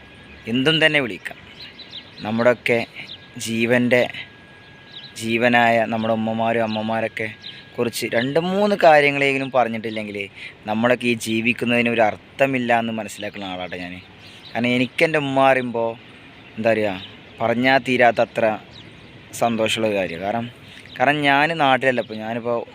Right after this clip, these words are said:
ഒമാനിലാണ് ഞാൻ. കാരണം നമ്മളൊക്കെ ഇവിടെ നിൽക്കുമ്പോഴാണ് നമ്മുടെ ഉമ്മാനൊക്കെ എത്രത്തോളം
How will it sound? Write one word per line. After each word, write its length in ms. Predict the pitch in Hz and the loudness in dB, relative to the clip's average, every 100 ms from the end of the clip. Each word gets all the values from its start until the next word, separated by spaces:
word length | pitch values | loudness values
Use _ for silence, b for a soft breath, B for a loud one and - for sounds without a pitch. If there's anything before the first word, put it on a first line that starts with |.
| - - | -8 -2
ഒമാനിലാണ് 420 | 135 131 123 113 104 | 4 4 4 0 -4
ഞാൻ. 100 | 87 - - B B B | -12 -16 -20 B B B
കാരണം 180 | 131 131 | 0 2
നമ്മളൊക്കെ 400 | 127 135 151 156 156 | 2 4 2 2 -2
ഇവിടെ 200 | 135 156 | 0 0
നിൽക്കുമ്പോഴാണ് 420 | 156 - 139 143 139 | 0 -4 2 2 2
നമ്മുടെ 220 | 131 131 131 | -2 -2 -4
ഉമ്മാനൊക്കെ 400 | 120 120 123 127 | -2 -2 -2 -2
എത്രത്തോളം 500 | 120 120 113 123 127 | -4 -4 0 4 4